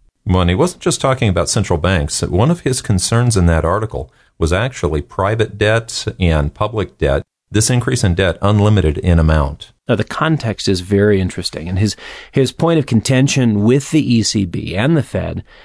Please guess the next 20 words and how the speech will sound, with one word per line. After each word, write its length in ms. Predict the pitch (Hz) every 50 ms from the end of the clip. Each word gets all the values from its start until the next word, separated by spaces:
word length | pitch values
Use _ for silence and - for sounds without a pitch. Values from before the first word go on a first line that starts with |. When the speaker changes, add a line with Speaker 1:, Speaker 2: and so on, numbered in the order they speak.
| - - - - - - _ -
Speaker 2:
is 640 | 127 123 123 123 120 113 107 - - - - - _ -
in 220 | 123 120 117 120
the 100 | 120 117
accommodation 800 | 95 - - - 143 127 117 113 107 107 107 127 123 - 143 127
of 100 | 117 107
higher 340 | - - 113 107 104 104 101
levels 500 | 95 98 104 110 113 113 110 107 98 -
of 280 | - 104 98 90 -
private 380 | - - 104 98 92 92 87 -
and 140 | 98 92 -
public 400 | 101 95 90 90 90 - _ -
debt 260 | 95 87 87 85 - - _ _ - - - _ _ _ _ -
by 320 | - 98 107 104 98 98
keeping 440 | - - - 113 113 - 113 107 104
rates 580 | 95 92 90 92 92 - - - - - - - -
lower 440 | 110 104 110 110 113 120 120 123 113
than 140 | 123 117
they 120 | 120 123 127
should 240 | - - 180 185 156
be. 200 | - - -